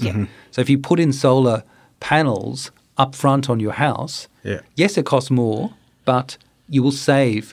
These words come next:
Speaker 3: over the twenty years. And they talk about the time it takes to return your investment, right? We all
Speaker 2: Yep.
Speaker 3: do this calculation when we're thinking about solar panels or whatever.
Speaker 2: Mm-hmm.
Speaker 3: And so the same goes for big buildings.
Speaker 2: Mm-hmm.
Speaker 3: Um, so we should have whole of life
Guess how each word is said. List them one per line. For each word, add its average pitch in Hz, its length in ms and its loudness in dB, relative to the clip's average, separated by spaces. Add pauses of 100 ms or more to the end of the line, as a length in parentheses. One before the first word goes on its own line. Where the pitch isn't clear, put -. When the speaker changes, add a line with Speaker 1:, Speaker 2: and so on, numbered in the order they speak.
Speaker 3:
over 120 280 0
the 120 220 -2
twenty 127 260 -2
years. 156 300 -2
And 120 180 -2
they 120 100 0
talk 120 380 -4
about 110 220 0
the 135 40 -8
time 117 300 -2
it 110 80 -4
takes 113 280 -4
to 123 120 -4
return 117 280 -2
your 113 100 -2
investment, 117 360 -4
right? 135 220 -4
We 131 100 0
all 120 100 0
Speaker 2:
Yep. 107 100 -4
Speaker 3:
do 117 180 2
this 110 260 -8 (360)
calculation 117 600 -2
when 110 140 0
we're 110 60 -2
thinking 117 240 -4
about 113 180 -2
solar 147 240 0
panels 104 340 -6
or 113 40 0
whatever. 104 260 -2 (300)
Speaker 2:
Mm-hmm. 104 240 0 (100)
Speaker 3:
And 131 180 0
so 131 200 2
the 123 100 -6
same 151 260 2
goes 123 260 2
for 120 180 -2 (400)
big 139 160 2
buildings. 120 520 -4 (160)
Speaker 2:
Mm-hmm. 104 240 -2 (560)
Speaker 3:
Um, 120 300 0
so 123 460 2
we 143 160 2
should 143 260 0
have 131 180 0
whole 131 320 0
of 117 140 -4
life 117 400 -4